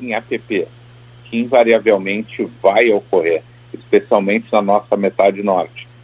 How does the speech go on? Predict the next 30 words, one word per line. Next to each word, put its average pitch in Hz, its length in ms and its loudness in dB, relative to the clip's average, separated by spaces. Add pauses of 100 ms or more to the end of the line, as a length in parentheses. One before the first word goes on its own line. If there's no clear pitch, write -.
(240)
porque - 240 -4
você 90 260 0
vai 107 140 4
fazer 104 300 0
a 98 40 2
reservação 110 880 2 (300)
nas 95 240 -2
partes - 420 -8
baixas, 117 440 2 (400)
uma, 82 180 -10
uma, 80 380 -4 (100)
uma 85 160 -2
taipa 85 400 0
de 78 100 -8
açude 107 500 -4
ou 85 120 -2
um 82 80 -14
barramento 82 720 -4
num 82 160 -14 (100)
curso 92 440 -2 (320)
natural. 82 560 2 (380)
E 104 100 2
essa 110 380 2
situação 117 540 -4
de 95 120 -10
intervenção 101 680 -6 (180)
pode 143 380 2
ter 113 280 0
um 113 120 -8
prejuízo. 95 800 -4